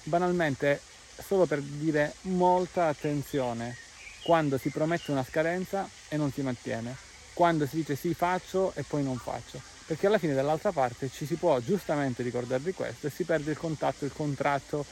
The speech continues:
il condominio, eccetera, eccetera, eccetera. E quindi la puntata vuole dirti: stai attento a tutto ciò, Sei veramente attento a tutto ciò, perché poi il condomino, fra virgolette, offeso, e ha ragione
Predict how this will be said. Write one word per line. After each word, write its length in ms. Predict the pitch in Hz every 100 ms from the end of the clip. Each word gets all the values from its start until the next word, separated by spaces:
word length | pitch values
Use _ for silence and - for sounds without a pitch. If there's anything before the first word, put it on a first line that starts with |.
| - - -
il 140 | 151
condominio, 640 | - 156 156 156 135 139 147
eccetera, 400 | 190 131 127 151
eccetera, 320 | - 117 120
eccetera. 380 | 117 - - -
E 100 | -
quindi 420 | - 233 185 151 156
la 180 | 165 165
puntata 440 | - 226 185 185
vuole 220 | 151 147
dirti: 320 | 139 139 - 147
stai 300 | - 247 220
attento 460 | 165 170 156 131
a 20 | 120
tutto 300 | 120 131 117
ciò, 320 | 120 120 165 175 - -
Sei 240 | 190 156 135
veramente 600 | 151 165 202 170 127 127
attento 420 | 127 - 160 131
a 20 | 117
tutto 240 | - 135
ciò, 220 | - 123 - - - -
perché 260 | 190 185 220
poi 220 | 180 156
il 40 |
condomino, 480 | 160 185 208 208 156
fra 160 | 131 143
virgolette, 520 | 139 139 160 - 139
offeso, 640 | 143 - 147 123 113 127
e 100 | 135
ha 140 | 127 127
ragione 600 | 127 120 175 156 113